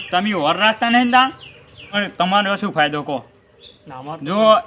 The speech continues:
Speaker 1: તમારી પાસેથી વગર વ્યાજમાં પૈસા લઈ જાય
Speaker 2: હા.
Speaker 1: અને બહાર વ્યાજમાં આલે, એટલે અહીંયા તો વ્યાજમાં પૈસા આવે અને તમારી મૂડી તમને પાછી આલે.
Speaker 2: આ તો બહુ જૂનો મોણો તો મને ખબર જ નહીં આવી તો.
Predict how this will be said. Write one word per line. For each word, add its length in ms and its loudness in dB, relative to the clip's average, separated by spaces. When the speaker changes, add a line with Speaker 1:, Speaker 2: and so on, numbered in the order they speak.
Speaker 1:
તમારી 260 2
પાસેથી 280 2
વગર 260 -2
વ્યાજમાં 340 -2
પૈસા 220 0
લઈ 160 -2
જાય 180 -4
Speaker 2:
હા. 140 -14
Speaker 1:
અને 180 -2
બહાર 140 8
વ્યાજમાં 380 4
આલે, 140 -2
એટલે 140 -2
અહીંયા 240 -2
તો 120 0
વ્યાજમાં 480 4
પૈસા 260 2
આવે 180 8
અને 120 -2
તમારી 360 2
મૂડી 180 -2
તમને 300 -2
પાછી 320 2
આલે. 160 0
Speaker 2:
આ 120 -8
તો 80 -10
બહુ 140 -10
જૂનો 200 -8
મોણો 220 -4
તો 100 -6
મને 240 -4
ખબર 300 0
જ 60 -4
નહીં 160 4
આવી 220 0
તો. 60 -2